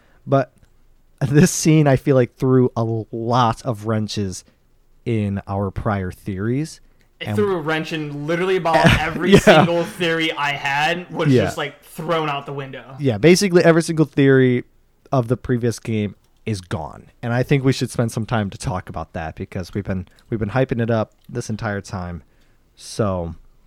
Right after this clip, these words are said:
Speaker 1: yeah, you wanna go first? 'Cause I know you've been dying for some theory crafting.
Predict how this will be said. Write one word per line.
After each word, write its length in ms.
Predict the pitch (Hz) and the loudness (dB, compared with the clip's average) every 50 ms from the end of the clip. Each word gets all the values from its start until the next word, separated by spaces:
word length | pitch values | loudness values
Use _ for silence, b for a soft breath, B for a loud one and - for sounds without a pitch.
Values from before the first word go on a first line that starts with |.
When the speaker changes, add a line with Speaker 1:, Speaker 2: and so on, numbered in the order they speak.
| b b b b b b b b b b b b b b b b b b b b | b b b b b b b b b b b b b b b b b b b b
Speaker 1:
yeah, 300 | - 113 110 98 87 90 98 | 0 2 2 2 0 -2 -4
you 100 | 110 120 | -2 0
wanna 180 | 127 135 131 127 | 0 2 0 2
go 100 | 123 135 | 0 -2
first? 540 | - - 151 156 180 214 - - - - - - | 0 2 2 2 2 0 -4 -10 -12 -16 -18 -10
'Cause 240 | - 123 117 113 120 | -6 -6 -4 -4 -2
I 80 | 117 | -2
know 120 | 117 120 123 | -2 -2 0
you've 200 | 123 120 117 110 | 0 -2 -2 -2
been 180 | 120 113 110 | -4 -4 -4
dying 380 | 107 120 113 120 117 113 113 107 | -4 -2 -2 -2 -2 -4 -4 -6
for 160 | - - 107 | -8 -10 -10
some 180 | 101 - 95 92 | -10 -8 -12 -12
theory 520 | - - - - 120 110 104 104 104 98 - | -12 -14 -12 -8 -6 -6 -4 -6 -6 -8 -10
crafting. 560 | - - 90 87 85 - - - 90 90 90 | -12 -12 -10 -10 -10 -12 -12 -12 -12 -10 -12